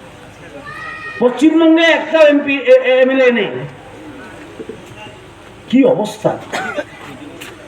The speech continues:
ত্রিপুরা রাজ্যে আগে আমাদেরকে বলতো আমাদের সিপিএম বন্ধুরা,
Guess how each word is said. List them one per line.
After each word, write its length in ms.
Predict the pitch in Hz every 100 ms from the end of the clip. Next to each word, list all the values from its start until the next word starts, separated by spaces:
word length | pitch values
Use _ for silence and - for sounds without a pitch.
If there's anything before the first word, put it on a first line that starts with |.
| -
ত্রিপুরা 400 | 294 311 311 320
রাজ্যে 400 | 294 262 311 247 - - - - - - -
আগে 200 | 233 262
আমাদেরকে 380 | 262 277 277 285
বলতো 300 | 262 - 269
আমাদের 280 | 262 269
সিপিএম 380 | 269 254 214 277
বন্ধুরা, 540 | 254 262 269 269 247